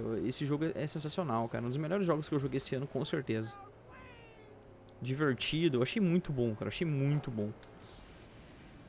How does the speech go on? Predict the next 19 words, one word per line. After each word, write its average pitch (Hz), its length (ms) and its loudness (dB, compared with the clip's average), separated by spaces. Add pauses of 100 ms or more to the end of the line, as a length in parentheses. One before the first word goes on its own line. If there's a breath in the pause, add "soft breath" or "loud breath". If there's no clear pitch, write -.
A - 140 4
coisa 269 260 6
mais 269 200 6
legal 220 200 6
que - 80 -2
tem 165 160 4
são 185 160 4
as 180 120 2
tempestades 160 440 4
de 156 80 6
areia, 110 280 6
cara. 107 160 0
Tem 170 160 2
gameplays, 143 640 2
ah, 120 240 4
minhas 139 320 2
aqui 127 160 0
no 135 60 0
canal 127 360 2